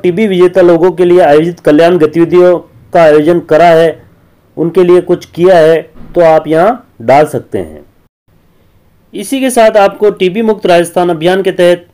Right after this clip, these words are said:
रिपोर्टिंग से संबंधित कोई समस्या अगर आ रही हो, तो उसके बारे में आप कमेंट बॉक्स में ज़रूर टाइप कर सकते हैं। इसमें ध्यान रखने योग्य बात यही है कि आप अपने ब्लॉक का नाम, टीबी यूनिट का नाम, अपने एचडब्ल्यूसी का नाम सही डालें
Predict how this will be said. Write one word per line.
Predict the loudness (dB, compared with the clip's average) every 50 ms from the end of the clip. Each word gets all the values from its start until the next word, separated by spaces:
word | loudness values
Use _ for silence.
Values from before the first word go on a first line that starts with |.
| _ _ _ _ _ _
रिपोर्टिंग | -10 -10 -6 -4 -4 -2 -2 -2 -4 -4
से | -4 -6
संबंधित | -6 -4 -4 -2 -2 -2 -2 -4 -4 -6 -6
कोई | -6 -6 -6
समस्या | -6 -6 -6 -6 -6 -4 -2 -2 0 0 -2 -4 _ _ _ _ _ _ -8
अगर | -6 -4 -4
आ | -4 -4 -2 0
रही | 0 2 2 2 2
हो, | 2 0 0 -2 -4 -8 _ _ _ _ _ _ _ _ _ -4
तो | -2
उसके | 0 0 -2 -2 -4 -4 -2
बारे | 0 0 0 0
में | 0 0
आप | -2 -2 -2 -4
कमेंट | -4 -4 -2 -2 -4 -2
बॉक्स | -2 -4 -4 -4 -6
में | -6 -4
ज़रूर | -2 0 0 0 -2 -2
टाइप | 0 -2 -2 -2 -2 -4
कर | -4 -4
सकते | -4 -8 -10 -6 -4 -4
हैं। | -2 -2 -2 -4 -6 -10 _ _ _ _ _ _ _ _ _ _ _ _ _ _ _ _ _ _ _ _ _ -12
इसमें | -10 -6 -4 -2
ध्यान | 0 0 2 2 2
रखने | 0 0 -2 0 -2 0
योग्य | 0 0 0 0 0 0
बात | 0 2 0 0 0 -2
यही | -2 -2 0 0 0
है | -2 -2
कि | 0 0
आप | 0 2 2 0 0
अपने | -2 -2 -2 -2 -4
ब्लॉक | -2 0 0 0 0 0 -2
का | -2 -2
नाम, | 0 0 -2 -2 -4
टीबी | -6 -8 -6 -6 -6 -4
यूनिट | -2 -2 -2 -2 -4 -4
का | -2 -4 -2
नाम, | -2 -2 -2 -4 -4
अपने | -6 -8 -10 -8 -6 -4 -4 -4 -4 -4 -6
एचडब्ल्यूसी | -8 -6 -4 -4 -4 -4 -2 -2 -4 -2 -4 -4
का | -2
नाम | -2 -2 -2 -4 -4
सही | -6 -6 -4 -2 0
डालें | 0 0 2 2 0 0 -2